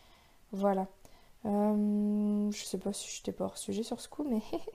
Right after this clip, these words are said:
<laughs> voilà, donc, euh, détendez-vous. Euh, le chemin, il paraît long, mais en même temps, c'est ce qu'on est venu faire.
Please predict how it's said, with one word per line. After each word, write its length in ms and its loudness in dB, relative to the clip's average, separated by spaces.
<laughs> 400 -16
voilà, 420 8
donc, 380 0
euh, 180 4
détendez-vous. 760 2
Euh, 400 -4
le 120 -2
chemin, 260 0
il 80 2
paraît 360 0
long, 160 0
mais 80 0
en 60 0
même 200 -4
temps, 180 -4
c'est 160 -8
ce 80 -8
qu'on 140 -8
est 60 -4
venu 160 -4
faire. 340 -10